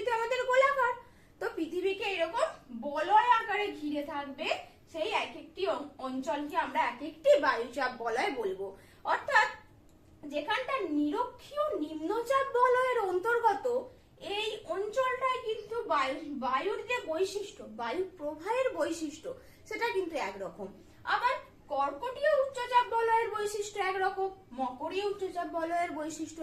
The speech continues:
একরকম, এই দুটো হবে একরকম, কর্কটীয়, মকরীয়। আর সুমেরুবৃত্ত প্রদেশীয়, কুমেরুবৃত্ত প্রদেশীয় উচ্চচাপ বলয়গুলোর, এই নিম্নচাপ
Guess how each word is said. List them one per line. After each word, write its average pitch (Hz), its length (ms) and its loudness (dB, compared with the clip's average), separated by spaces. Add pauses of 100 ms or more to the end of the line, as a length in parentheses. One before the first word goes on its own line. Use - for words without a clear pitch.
(120)
একরকম, 277 380 -4 (420)
এই 453 80 -2 (100)
দুটো 415 260 -2
হবে 339 160 0 (120)
একরকম, 320 340 -2 (120)
কর্কটীয়, 294 520 -2
মকরীয়। 277 460 -6 (420)
আর 320 80 2 (120)
সুমেরুবৃত্ত 494 800 -2 (120)
প্রদেশীয়, 523 480 -2 (280)
কুমেরুবৃত্ত 320 760 -4 (140)
প্রদেশীয় 381 500 0 (100)
উচ্চচাপ 302 420 -6 (100)
বলয়গুলোর, 277 580 0 (1000)
এই 320 120 2
নিম্নচাপ 339 420 0